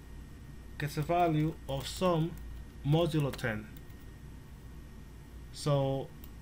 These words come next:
the rightmost digit I put at this position, I plus j plus one. So that's gonna allow me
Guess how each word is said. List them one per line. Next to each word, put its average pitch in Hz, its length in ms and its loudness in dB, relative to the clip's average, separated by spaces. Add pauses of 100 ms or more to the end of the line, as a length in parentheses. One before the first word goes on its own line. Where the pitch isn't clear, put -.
(160)
the 147 80 6
rightmost 160 480 6
digit 156 440 6
I 139 80 -2
put 156 260 2
at 143 80 4
this 147 140 0
position, 120 600 0
I 143 120 2
plus 143 300 0
j 139 240 -2
plus 131 220 -4
one. 110 260 -2 (4000)
So 131 600 2 (140)
that's 151 200 0
gonna 151 400 4
allow 135 260 2
me 139 140 2